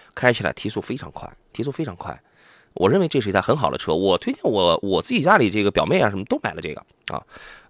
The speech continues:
呃，对于，对于，对于这个车，施老师，您的评价是什么呢？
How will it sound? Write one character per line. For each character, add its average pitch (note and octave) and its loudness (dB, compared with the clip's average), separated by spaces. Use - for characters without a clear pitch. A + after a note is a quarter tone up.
呃， G#2 8
对 D3 4
于， E3+ 0
对 D3 0
于， D#3 0
对 D3+ -6
于 E3 -4
这 F#3 0
个 G#2+ 2
车， E2+ -2
施 - 2
老 D#2 4
师， - -4
您 A#2+ 0
的 F#3 4
评 - -10
价 F2 -2
是 D2+ -6
什 - -12
么 G1+ -16
呢？ G1+ -18